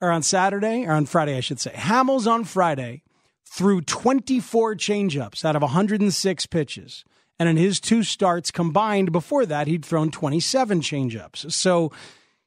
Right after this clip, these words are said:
he followed Quintana in doing something that seems simple but sometimes is forgotten, which is use all your stuff, execute,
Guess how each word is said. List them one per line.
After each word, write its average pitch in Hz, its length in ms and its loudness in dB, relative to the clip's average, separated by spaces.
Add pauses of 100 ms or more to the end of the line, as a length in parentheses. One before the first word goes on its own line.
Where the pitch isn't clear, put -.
(100)
he 254 120 4
followed 240 600 2
Quintana 202 720 0
in 165 160 2
doing 170 600 0 (300)
something 202 400 0
that 180 200 0
seems 269 540 0
simple 240 400 0
but 196 200 -2
sometimes 208 520 -2
is 185 140 0
forgotten, 180 640 -2 (480)
which 196 160 0
is 185 140 2
use 208 180 2
all 220 140 4
your 196 120 -2
stuff, 180 500 -4 (360)
execute, 180 640 -2